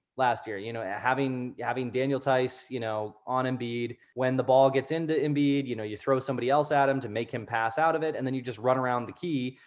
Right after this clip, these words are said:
If you can get out to every shooter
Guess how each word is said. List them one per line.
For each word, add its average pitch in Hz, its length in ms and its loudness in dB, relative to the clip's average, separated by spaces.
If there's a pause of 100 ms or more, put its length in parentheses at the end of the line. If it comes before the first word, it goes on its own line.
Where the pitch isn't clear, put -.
(220)
If 135 140 -2
you 185 140 0
can 180 320 -2
get 160 260 2
out 156 300 0
to 143 120 -2
every 135 220 0
shooter 131 560 -2